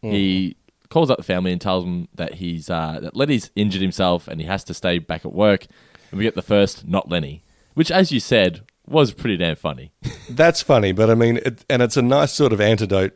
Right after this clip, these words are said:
Speaker 1: because I think it's really at that stage where, well, it's certainly where I wrote down in my notes, "Oh yeah, they're tripling down on the dumbness and the selfishness."
Speaker 2: I think that's the problem with this episode was that it lost me and it never got me back. Like nothing,
Speaker 1: Mm.
Speaker 2: nothing in the last two acts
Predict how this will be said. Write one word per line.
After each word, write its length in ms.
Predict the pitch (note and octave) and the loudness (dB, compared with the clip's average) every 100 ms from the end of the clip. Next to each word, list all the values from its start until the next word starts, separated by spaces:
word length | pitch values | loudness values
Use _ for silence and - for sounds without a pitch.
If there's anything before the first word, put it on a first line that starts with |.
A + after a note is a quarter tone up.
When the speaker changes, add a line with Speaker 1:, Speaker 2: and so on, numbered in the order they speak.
| - | -8
Speaker 1:
because 280 | G#2 A2 G#2 | 0 0 2
I 100 | G#2 | -2
think 220 | E3+ - _ | -2 -4 _
it's 160 | A2 - G2+ | -12 -10 -6
really 380 | G#2 C#3+ B2+ | 0 2 2
at 100 | G2+ | 0
that 160 | F2+ G2 | 0 -2
stage 400 | - F#2 F2 F2+ | -2 -4 -4 -2
where, 240 | G2 F#2 - | 0 0 -2
well, 220 | G2 F2 - | -4 -4 -6
it's 120 | F#2+ | -4
certainly 220 | A2+ F#2+ | -4 -2
where 140 | F2+ F#2 | 0 0
I 20 | |
wrote 220 | F#2 F2+ | 0 0
down 120 | F#2+ | -2
in 60 | F2 | -4
my 80 | F2 | -4
notes, 240 | F2+ F#2 - - - - | -4 -6 -10 -20 -20 -10
"Oh 100 | F#2 | -8
yeah, 140 | F2+ F2+ | -6 -6
they're 160 | G2+ | -4
tripling 540 | A#2 - B2+ - F#2+ F2+ | -4 -2 -4 -2 -6 -2
down 260 | F2+ F2 | -2 -2
on 140 | F2 E2+ | -2 -4
the 100 | E2+ | -8
dumbness 540 | D#2+ F2 F2 E2+ - | -6 -6 -4 -8 -8
and 120 | E2 | -8
the 60 | F2 | -8
selfishness." 760 | - F#2 E2+ D#2+ E2+ - - - - - - | -6 -6 -6 -12 -12 -12 -12 -12 -20 -20 -10
Speaker 2:
I 80 | D#3 | -8
think 180 | C4 C4 | -8 -8
that's 140 | C4+ | -6
the 80 | D#3 | -6
problem 300 | - A2 B2 | -2 -2 -2
with 80 | G2+ | -8
this 140 | G2 | -8
episode 340 | G2+ G2 G2+ F#2 | -8 -6 -4 -2
was 200 | G2 E2+ | -2 0
that 220 | F#2 - _ _ _ - | -2 -2 _ _ _ -6
it 100 | C#3 | -4
lost 380 | G#2 B2 E3 G#2 | 0 0 0 -4
me 280 | D#2 E2 _ _ | -8 -8 _ _
and 140 | A2+ A#2 | -4 -2
it 60 | |
never 180 | A#2+ A#2+ | 0 0
got 100 | - | 0
me 80 | - | -2
back. 400 | F#2 E2 - - _ - | -4 -4 -8 -20 _ -6
Like 160 | G#2 | -4
nothing, 280 | A2 C3+ D3 | -2 -2 -2
Speaker 1:
Mm. 180 | G#2 C#2+ | -4 -4
Speaker 2:
nothing 260 | A2+ - D#3 | -6 -4 -4
in 80 | |
the 80 | B2 | -2
last 280 | G#2 G#2 - | 0 0 -2
two 180 | - G2 | -6 -4
acts 400 | F#2 E2 - - | -4 -6 -10 -20